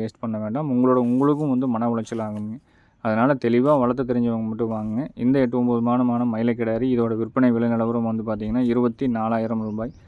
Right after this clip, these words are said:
வேணுங்கிற நண்பர்கள் தொடர்பு கொண்டு கேட்டு எடுக்குங்க. கன்றுகள் வந்து டிமாண்ட்ல தான் இருக்குதுங்க. கிடாரி கன்றுகள் நம்ம இப்ப அதிக அளவுல கொண்டு வர முடியல, நல்ல கன்றுகளும் இல்லைங்க.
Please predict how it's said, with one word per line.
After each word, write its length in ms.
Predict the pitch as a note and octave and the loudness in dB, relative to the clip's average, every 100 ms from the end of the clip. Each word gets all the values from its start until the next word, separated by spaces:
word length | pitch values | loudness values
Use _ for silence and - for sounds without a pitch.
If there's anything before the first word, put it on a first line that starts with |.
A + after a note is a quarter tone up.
| - - - | -20 -20 0
வேணுங்கிற 320 | C3+ C#3+ C#3 C3+ | 4 6 6 6
நண்பர்கள் 460 | B2+ A#2+ B2+ B2+ | 4 4 2 0
தொடர்பு 200 | B2 A#2 | 0 0
கொண்டு 160 | A#2 A#2 | 0 -2
கேட்டு 240 | A#2+ A2 A2+ | -4 -2 -2
எடுக்குங்க. 300 | G#2+ A2+ C#3+ - | -2 -2 -6 -4
கன்றுகள் 460 | B2 C3+ C#3+ C#3 | 0 2 4 4
வந்து 140 | B2+ C3+ | 2 2
டிமாண்ட்ல 440 | B2 A#2+ B2+ B2 | 0 2 2 2
தான் 180 | A#2+ A#2+ | 2 0
இருக்குதுங்க. 420 | A#2+ A#2+ A2+ A#2 B2+ B2 | 0 -2 -4 -2 -2 -2
கிடாரி 280 | A#2+ C3 | 0 0
கன்றுகள் 340 | B2+ B2 B2 B2 | 0 0 0 0
நம்ம 140 | A#2 | -2
இப்ப 100 | A2 | -4
அதிக 200 | A2+ A2 | -4 -2
அளவுல 220 | A2+ B2 A#2+ | 0 0 -2
கொண்டு 200 | A#2+ B2 | -2 0
வர 140 | B2+ A#2 | 2 0
முடியல, 380 | A2+ A#2 A#2 | -2 -2 -2
நல்ல 240 | A#2+ A2 A#2 | -4 -2 -2
கன்றுகளும் 420 | A#2 A#2 A#2+ A2+ | 0 0 0 0
இல்லைங்க. 320 | A2 A#2 A2 | 0 -2 -2